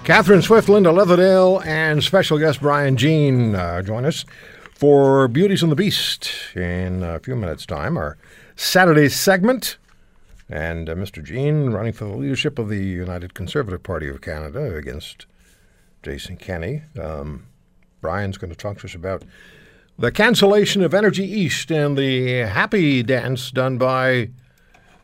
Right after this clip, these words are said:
well, it's not much of a dance, actually. It's more of a wobble by Denny Coderre, the, uh,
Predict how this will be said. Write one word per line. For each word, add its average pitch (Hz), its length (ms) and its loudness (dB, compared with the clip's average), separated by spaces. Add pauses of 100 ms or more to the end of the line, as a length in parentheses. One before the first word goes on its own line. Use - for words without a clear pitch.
(140)
well, 107 300 -6
it's 87 180 -10
not 131 140 -2
much 82 160 -8
of 78 100 -10
a 67 60 -8
dance, 69 480 -8
actually. 67 600 -12 (1080)
It's - 100 -20
more 82 140 -10
of 73 80 -12
a 67 60 -12
wobble 64 640 -10 (760)
by 76 140 -4
Denny 80 240 -8
Coderre, 76 460 -8
the, 64 360 -12
uh, 67 80 -14